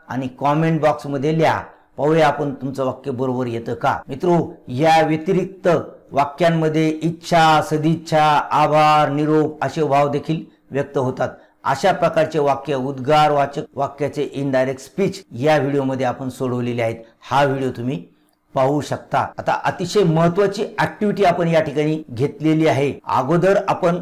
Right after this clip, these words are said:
वाक्य सोडवलेले आहेत, परंतु मित्रो या ठिकाणी जे वाक्य दिलेले आहेत ते थोडे वेगळे वाक्य आहेत, म्हणून हे जे पहिलं वाक्य आहे या वाक्यात सजेशन व्यक्त होतं, परंतु या ठिकाणी said to आलेलं आहे, म्हणून याचं इनडायरेक्ट स्पीच कसं होईल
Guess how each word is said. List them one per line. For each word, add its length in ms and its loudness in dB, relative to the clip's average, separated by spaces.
वाक्य 340 -4
सोडवलेले 540 0
आहेत, 180 4
परंतु 340 -2
मित्रो 360 0
या 200 2
ठिकाणी 300 -2
जे 80 -4
वाक्य 320 0
दिलेले 320 -2
आहेत 180 0
ते 180 -4
थोडे 200 0
वेगळे 380 0
वाक्य 340 0
आहेत, 180 0
म्हणून 280 -2
हे 180 0
जे 100 -4
पहिलं 400 2
वाक्य 340 0
आहे 400 2
या 120 0
वाक्यात 300 -2
सजेशन 540 -4
व्यक्त 360 -4
होतं, 480 2
परंतु 380 -2
या 120 -2
ठिकाणी 320 -4
said 380 0
to 140 4
आलेलं 360 2
आहे, 340 -4
म्हणून 300 -4
याचं 560 0
इनडायरेक्ट 360 -4
स्पीच 180 -10
कसं 240 -6
होईल 460 -2